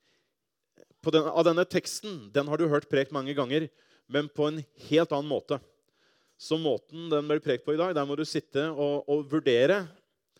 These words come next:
I, i dag må du vurdere og veie og måle. Er, hva, stemmer dette her? Det er, det er ikke ubibelsk, men det er en helt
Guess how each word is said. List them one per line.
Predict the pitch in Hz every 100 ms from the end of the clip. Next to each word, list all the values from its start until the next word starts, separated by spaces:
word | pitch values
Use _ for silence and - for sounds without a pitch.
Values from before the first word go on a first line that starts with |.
| _ _ _
I, | 113 123 135
i |
dag | 127 139 156
må | 151
du | 156
vurdere | 151 180 127 113 117 135 170
og | 156 156
veie | 160 156 104 123 165 170
og | 156
måle. | 160 123 104 156 220 226 _ _ _ -
Er, | 135 165 170 156
hva, | 123 -
stemmer | - - 143 123 143
dette | -
her? | 170 196
Det | 147
er, | 127 - _
det | 139
er | - 202
ikke | 220 160
ubibelsk, | 123 147 185 226 - 156
men | 156
det | 160
er | 156 175
en | 180 - _ _ -
helt | 156 208 226